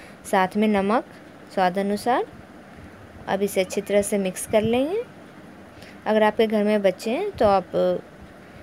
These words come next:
हरी मिर्च ना यूज़ करें, इसमें मैंने रेड चिली पाउडर ही यूज़ किया है।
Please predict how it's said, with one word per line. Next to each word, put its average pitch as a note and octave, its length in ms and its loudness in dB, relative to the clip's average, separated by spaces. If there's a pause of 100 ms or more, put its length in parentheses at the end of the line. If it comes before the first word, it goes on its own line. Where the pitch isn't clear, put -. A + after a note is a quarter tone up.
(160)
हरी F#3+ 180 2
मिर्च G3 360 -2 (100)
ना F3+ 140 -2
यूज़ G3 360 0
करें, A#3+ 220 2 (2000)
इसमें F#3+ 240 -6
मैंने F#3+ 400 0
रेड F#3 180 -2
चिली F#3 260 -6
पाउडर E3+ 320 0
ही F#3+ 140 2
यूज़ G#3 300 -2
किया A3+ 220 -2
है। D#4+ 140 -2